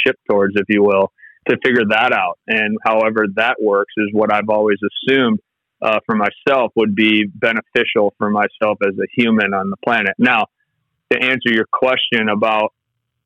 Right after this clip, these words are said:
can that change in sports, I, I don't, I don't, I mean, the answer to that simply to me is yes. Uh, do I see it changing anytime soon? The answer to that, I would say simply is no. Uh, I, I think that we have a disconnect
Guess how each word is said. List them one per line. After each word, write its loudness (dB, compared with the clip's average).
can 2
that 2
change 0
in 0
sports, 2
I, 2
I 2
don't, 0
I 0
don't, -2
I 2
mean, 0
the 2
answer 0
to 0
that 0
simply 0
to -6
me 0
is 0
yes. 0
Uh, 0
do 2
I 2
see 6
it 2
changing 0
anytime 0
soon? 2
The 0
answer -4
to 2
that, 2
I 0
would -2
say 4
simply 2
is 0
no. 2
Uh, 2
I, 0
I 0
think -2
that 0
we 4
have 2
a -2
disconnect -4